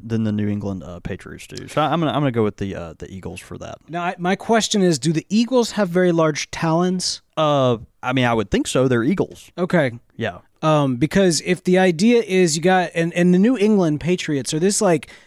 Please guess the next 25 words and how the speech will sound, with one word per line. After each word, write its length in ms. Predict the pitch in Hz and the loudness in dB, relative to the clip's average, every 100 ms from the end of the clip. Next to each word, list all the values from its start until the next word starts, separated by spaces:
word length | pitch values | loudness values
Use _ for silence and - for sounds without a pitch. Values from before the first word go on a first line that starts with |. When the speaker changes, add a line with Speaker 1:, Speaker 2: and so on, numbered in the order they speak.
| _ | _
Speaker 2:
like, 180 | 143 139 | -14 -12
classic 580 | - - 185 185 - 175 - | -8 0 0 2 0 -2 -2
old 280 | 170 170 | -2 -2
school, 580 | - - 170 165 160 160 | -4 0 2 4 4 4
like, 220 | 147 139 127 | 2 -2 0
revolutionary 800 | 160 143 143 180 202 202 196 190 | 0 0 0 0 2 4 4 2
patriots. 540 | 196 202 - 208 190 | 2 0 2 2 2
Speaker 1:
That's, 260 | 151 - - | 0 -2 -2
that's 180 | 151 | -4
correct. 440 | - 156 123 80 156 | -2 -2 -2 -2 -2
Speaker 2:
Okay, 160 | 160 | -2
Speaker 1:
Yeah. 40 | 120 | 0
Speaker 2:
so 160 | - | -2
you 120 | 170 165 | 0 0
got 180 | 180 | 0
Speaker 1:
Yeah. 60 | 170 | 2
Speaker 2:
revolutionary 600 | 220 214 214 - 214 196 | 2 2 0 2 2 2
patriots 600 | - 185 185 170 156 - | 2 2 2 2 2 2
being 160 | 156 147 | 0 2
attacked 340 | 143 165 - | 2 0 2
by 120 | 139 | 0
eagles 360 | 123 147 156 123 | 0 0 2 2
with 80 | 127 | 2
large 380 | 139 135 - | 2 2 -2
talons. 560 | - - 139 110 101 | -8 -2 0 0 -6